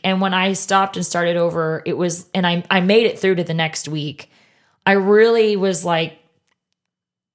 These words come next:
at a place where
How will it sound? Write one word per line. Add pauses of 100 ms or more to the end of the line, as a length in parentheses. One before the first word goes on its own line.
(1160)
at
a
place
where